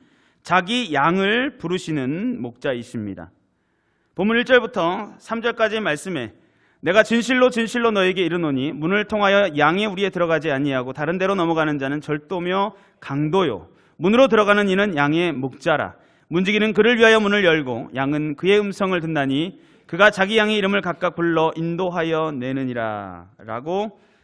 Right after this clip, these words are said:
기록하고 있습니다. 이 말씀은 그 당시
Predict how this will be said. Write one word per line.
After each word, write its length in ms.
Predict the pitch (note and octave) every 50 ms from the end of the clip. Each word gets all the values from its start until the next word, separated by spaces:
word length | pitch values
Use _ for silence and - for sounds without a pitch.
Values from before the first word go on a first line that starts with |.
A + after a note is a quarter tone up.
| _ _ _ _
기록하고 440 | - B2+ C#3 C#3+ D3 C3+ B2+ D3 D#3
있습니다. 440 | C3 - - A#2+ G#2 G2 G#2 - - _ _ _ _ _ _ _ _ _ _ _ _ _ _ _ _ _ _
이 80 | - G3+
말씀은 560 | A3+ A3 G#3 G#3+ - A#3+ A3 F#3 F3+ A3+ G#3 - _ _ _ _ _ _
그 100 | - G#3+
당시 480 | A#3 A#3+ B3 B3 - - D#3 C3 G2+